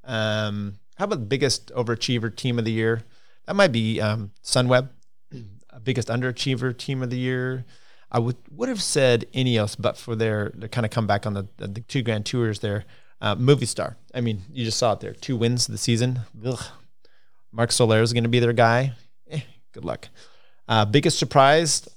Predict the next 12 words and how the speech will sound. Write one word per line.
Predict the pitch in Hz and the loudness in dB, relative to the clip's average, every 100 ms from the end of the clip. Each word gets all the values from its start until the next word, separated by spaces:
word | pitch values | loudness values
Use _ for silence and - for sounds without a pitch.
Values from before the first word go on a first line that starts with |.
| - | -6
um, | 120 117 113 | -2 -2 -2
see | - - 139 | -2 2 4
the | 123 | 4
Giro | 107 104 117 117 131 | 2 2 4 6 4
results. | 131 123 127 147 180 - - - - | 2 -2 0 0 0 -2 -4 -8 -10
Watered | 104 135 147 | -4 -2 -2
down | 156 143 | -2 -2
field, | 160 185 | -2 -2
perhaps? | 185 180 214 - | -2 -4 -4 -4
I | 120 | -2
don't | |
know. | 110 | -2